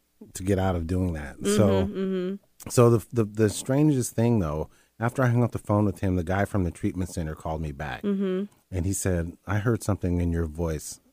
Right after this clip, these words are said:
Speaker 1: and I feel that there's something special about you.
Speaker 2: Mm-hmm.
Speaker 1: If you can get here in one hour, I'll let you in." So I called my friend Chuck, uh,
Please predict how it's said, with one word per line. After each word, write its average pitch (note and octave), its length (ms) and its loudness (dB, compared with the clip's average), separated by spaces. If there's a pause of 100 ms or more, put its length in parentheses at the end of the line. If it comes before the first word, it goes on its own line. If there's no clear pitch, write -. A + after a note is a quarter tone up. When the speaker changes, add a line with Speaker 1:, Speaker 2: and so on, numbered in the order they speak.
(160)
Speaker 1:
and E2 120 -6
I D#2+ 80 -6
feel F2+ 260 0
that E2+ 140 -4
there's D#2 160 -12
something D#2+ 280 -6
special - 440 -6
about C#2 340 -10
you. G#1+ 180 -14 (200)
Speaker 2:
Mm-hmm. G3 440 0
Speaker 1:
If F#3+ 140 -4
you B2+ 120 6
can D3+ 120 2
get A2 220 2
here G#2 100 2
in E2 180 -2
one G2+ 280 0
hour, E2 460 -8 (180)
I'll E2+ 140 -6
let F2 220 -4
you E2 140 -4
in." B1 240 -8 (560)
So - 140 -4
I F#2 80 0
called A#2 260 2
my G2 140 2
friend F#2+ 360 0
Chuck, D2+ 380 -2 (400)
uh, E2 100 -6